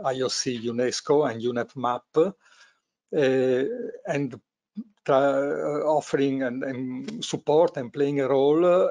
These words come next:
in, uh, developing the Mediterranean program for, uh, the U N decade that just, uh, started for the so-called, uh, Ocean Decade, uh, uh,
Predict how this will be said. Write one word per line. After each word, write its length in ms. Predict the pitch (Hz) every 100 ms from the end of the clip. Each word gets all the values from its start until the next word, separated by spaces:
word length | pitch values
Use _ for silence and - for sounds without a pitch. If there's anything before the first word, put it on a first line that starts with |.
| -
in, 340 | 170 135 135
uh, 120 | 131
developing 640 | 123 127 139 135 139 151 147
the 100 | 127
Mediterranean 640 | 131 117 - 143 147 127 117
program 480 | 143 127 127 143 143
for, 840 | - - 139 123 123 131 120 127
uh, 40 | 117
the 320 | 107 123 127 151
U 220 | 135 127
N 220 | 123 127 123
decade 540 | 131 113 - 120 135 131
that 280 | 151 120 107 -
just, 280 | 117 - _
uh, 140 | 113 107 _
started 680 | - - 117 120 _ 135 135 160 - - - - _
for 260 | - 147 107
the 360 | 120 117 117 -
so-called, 540 | - 127 - 120 113
uh, 200 | 120 117
Ocean 420 | 139 131 - 120
Decade, 560 | 113 117 113 135 123 113
uh, 40 |
uh, 340 | 123 127 127